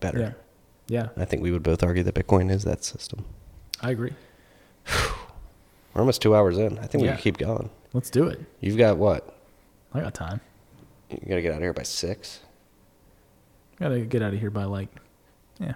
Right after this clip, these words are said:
Speaker 2: four thirty.
Speaker 1: Four thirty. All right, we got an hour and fifteen minutes in.
Speaker 2: Let's do it.
Speaker 1: Should we do a pee break?
Speaker 2: Let's do it.
Speaker 1: All right, and we're back after a pee break and whiskey run.
Speaker 2: Yes.
Speaker 1: And we're gonna close it out here. I wanna focus on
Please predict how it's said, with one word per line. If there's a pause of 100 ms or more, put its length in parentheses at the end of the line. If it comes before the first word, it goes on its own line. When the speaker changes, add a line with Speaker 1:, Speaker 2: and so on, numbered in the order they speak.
Speaker 2:
four
thirty. (220)
Speaker 1:
Four
thirty. (160)
All
right,
we
got
an
hour
and
fifteen
minutes
in. (140)
Speaker 2:
Let's
do
it. (140)
Speaker 1:
Should
we
do
a
pee
break? (220)
Speaker 2:
Let's
do
it. (1600)
Speaker 1:
All
right, (300)
and
we're
back
after (360)
a
pee
break
and
whiskey
run. (440)
Speaker 2:
Yes. (300)
Speaker 1:
And
we're
gonna
close
it
out
here. (640)
I
wanna
focus
on